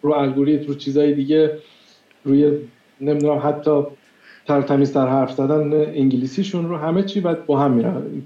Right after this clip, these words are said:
تو این شکلی می‌رفتن مصاحبه می‌کردن. و تو اون اسکیل آدم بخواد فکر کنه، ویپر اونقدر هم سخت نیست.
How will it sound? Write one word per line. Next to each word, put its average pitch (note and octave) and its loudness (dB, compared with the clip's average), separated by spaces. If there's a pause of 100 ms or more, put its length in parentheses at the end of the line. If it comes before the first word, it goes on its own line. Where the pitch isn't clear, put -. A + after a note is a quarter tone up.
تو D3 -8
این D#3 -6
شکلی C#3 -2
می‌رفتن B2+ -4
مصاحبه C3+ -10
می‌کردن. C#3 -10 (240)
و C#3+ -4
تو D#3 -6
اون G#3 4
اسکیل E3+ 2
آدم E3+ 0
بخواد D#3+ -2
فکر E3 -2
کنه، G3+ -2
ویپر F3 0
اونقدر D#3 0
هم E3+ -4
سخت D#3 -6
نیست. A#2 -10